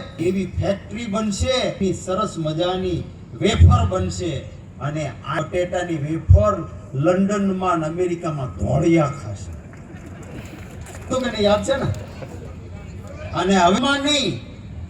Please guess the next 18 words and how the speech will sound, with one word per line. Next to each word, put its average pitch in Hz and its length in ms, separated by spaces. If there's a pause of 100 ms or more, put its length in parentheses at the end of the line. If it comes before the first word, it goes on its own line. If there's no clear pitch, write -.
(180)
દમાં 220 300
સો 196 340
ગ્રામમાં 233 480
તમારું 202 380
બટેટા 190 440
વેચાશે. 208 880 (480)
આ 214 140
બાજુથી 208 380
બટેટું 220 580
નાખશો 196 380
ને 156 80
આની 160 120
પર 139 240
હોનું 208 420
નીકળી. 147 260
કીધું 185 280
તો 175 60 (1080)
હોનું? 254 240